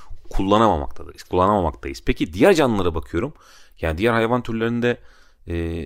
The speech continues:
bu yok. Neyin ne kadar ve ne zaman yeterli olduğunu onlar doğuştan biliyorlar ve bunu yaşayarak ölüyorlar. İnsan hariç. İşte burada da yine belki Marx'ın kavramına referans vermeden geçemeyeceğiz.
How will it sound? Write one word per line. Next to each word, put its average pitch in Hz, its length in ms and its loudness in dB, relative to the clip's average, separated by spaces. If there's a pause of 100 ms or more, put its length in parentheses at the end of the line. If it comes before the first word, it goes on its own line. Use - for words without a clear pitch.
(440)
bu 123 80 8
yok. 139 340 4
Neyin 104 440 -2
ne 107 80 0
kadar 113 500 0 (100)
ve 92 140 -4
ne 113 80 -2
zaman 107 340 0
yeterli 104 400 -2
olduğunu 104 300 -4
onlar 104 480 -6 (380)
doğuştan 101 520 -2
biliyorlar 139 400 -4
ve 147 180 -4 (480)
bunu 147 540 -2
yaşayarak 117 580 -2
ölüyorlar. 71 460 -6 (460)
İnsan 110 340 -2
hariç. 113 480 -8 (480)
İşte 82 340 -6
burada 117 220 -4
da 90 80 2
yine 87 360 -4
belki 85 320 -8
Marx'ın 82 420 -6
kavramına 82 560 -6 (380)
referans 85 420 -4
vermeden 80 380 -2
geçemeyeceğiz. 95 640 -8